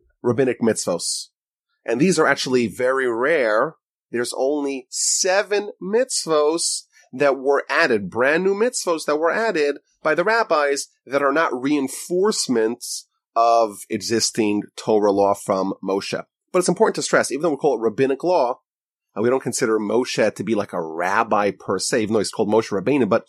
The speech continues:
he's not from the era of rabbis.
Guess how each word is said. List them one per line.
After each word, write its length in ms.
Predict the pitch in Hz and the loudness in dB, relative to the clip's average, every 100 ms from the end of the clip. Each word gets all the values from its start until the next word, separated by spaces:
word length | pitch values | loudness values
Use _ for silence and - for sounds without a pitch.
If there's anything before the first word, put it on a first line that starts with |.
| _ | _
he's 160 | 127 117 | -4 -2
not 140 | 139 | 0
from 120 | 131 | -2
the 140 | 127 - | -4 -2
era 320 | 147 151 143 | -2 0 0
of 240 | 139 127 117 | 0 -2 -2
rabbis. 1200 | 120 131 165 180 123 101 107 135 190 - - | 0 0 0 0 0 0 0 0 -2 -6 -8